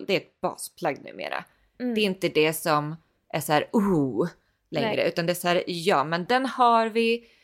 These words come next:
Speaker 1: eh, och vi kan absolut bygga på den och vi kan skaffa flera för att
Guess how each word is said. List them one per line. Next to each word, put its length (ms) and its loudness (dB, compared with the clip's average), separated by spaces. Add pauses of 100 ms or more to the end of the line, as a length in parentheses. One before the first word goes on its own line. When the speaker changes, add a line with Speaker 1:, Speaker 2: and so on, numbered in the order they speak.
(200)
Speaker 1:
eh, 300 0
och 280 0
vi 140 -2
kan 160 -4
absolut 500 -4
bygga 280 -2
på 140 -10
den 520 -6
och 180 -8
vi 80 -12
kan 140 -10
skaffa 280 -12
flera 600 -2
för 240 -6
att 320 -6